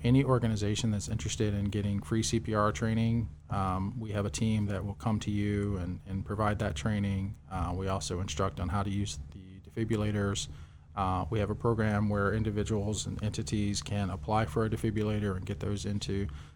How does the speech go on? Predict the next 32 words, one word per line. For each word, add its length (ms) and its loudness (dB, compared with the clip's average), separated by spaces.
uh, 140 0
their 160 2
businesses, 600 2
their 140 2
schools, 560 0
their 100 -2
churches, 580 0
their 140 0
civic 340 -2
organizations. 840 -2
And 140 -12
so, 240 2
uh, 240 2
so 180 6
far, 260 8
we've 240 4
trained 500 6
over 200 4
ten 180 4
thousand 340 4
people 500 2
in 120 0
how 160 2
to 80 2
perform 380 0
hands-only 440 2
C 180 -2
P 160 -4
R, 360 2
and 160 -2
we've 120 -2
deployed, 560 -4